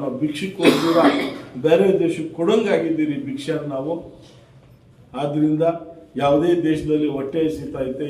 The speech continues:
ಈ ದೇಶಕ್ಕೆ ಇಲ್ಲ, ಈ ದೇಶ ಯುದ್ಧಗಳಾಗಿದೆ ಅಂದ್ರೆ ಇವತ್ತು ನಮ್ಮ ದೇಶದಿಂದ ಅವ್ರಿಗೆ ಊಟ ತಿಂಡಿ ಹೋಗುವಂಥ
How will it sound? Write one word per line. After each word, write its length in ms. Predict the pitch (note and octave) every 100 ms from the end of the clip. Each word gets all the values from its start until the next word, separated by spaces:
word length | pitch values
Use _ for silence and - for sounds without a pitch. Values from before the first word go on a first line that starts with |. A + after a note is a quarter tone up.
| C#3+
ಈ 40 | C3 C#3
ದೇಶಕ್ಕೆ 360 | D#3 - D3+ C#3
ಇಲ್ಲ, 160 | C#3+ D3+ C#3+ C#3
ಈ 20 | B2
ದೇಶ 120 | D3+ D#3 C#3+
ಯುದ್ಧಗಳಾಗಿದೆ 640 | C3+ D#3 F3 D#3+ D3+ D3 C#3+
ಅಂದ್ರೆ 160 | C#3 D3 D3
ಇವತ್ತು 260 | E3+ E3 D3 C#3+
ನಮ್ಮ 120 | D#3 E3
ದೇಶದಿಂದ 400 | E3+ - D#3+ D#3 D#3+
ಅವ್ರಿಗೆ 280 | D3 D3+ E3 - - - -
ಊಟ 140 | D#3 D#3+ D3+ D3+
ತಿಂಡಿ 240 | C3+ C3+ C3+
ಹೋಗುವಂಥ 440 | C3+ C3 B2+ A#2+